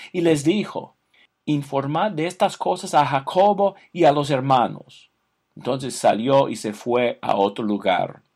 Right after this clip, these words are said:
Unos puntitos más antes de terminar. Primero, es difícil comprender el gozo del grupo de discípulos al ver cómo Dios había librado a Pedro. Segundo,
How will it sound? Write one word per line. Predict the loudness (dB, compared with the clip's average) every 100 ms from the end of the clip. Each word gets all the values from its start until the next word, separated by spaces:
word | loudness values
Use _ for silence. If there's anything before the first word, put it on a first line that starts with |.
| _ _ _ _ _ _ _ _ _ -10
Unos | -8 -8
puntitos | -6 -8 -8 -8 -8
más | 2 4 4 0
antes | -2 -4
de | -2
terminar. | 0 0 2 0 0 -4
Primero, | -6 -2 0 0 -2 -10 -6
es | -2 2
difícil | 0 -2 -4 -4 -4 -6
comprender | -2 -2 -2 -4 -4 -4 -2
el | -4
gozo | -4 -2 2 0 -2 -8 -8
del | -4 -6
grupo | -6 -6 -8 -6 -8
de | -6
discípulos | -8 -2 -2 -2 -4 -8 -8 -20 -2
al | 0
ver | 0 -2
cómo | -4 -6
Dios | -4 -4 -2
había | -2 -2 -2
librado | -4 -4 0 0 2
a | 0
Pedro. | 0 -2 -4 -8 _ _ _ _ _
Segundo, | -10 -6 -6 -6 -8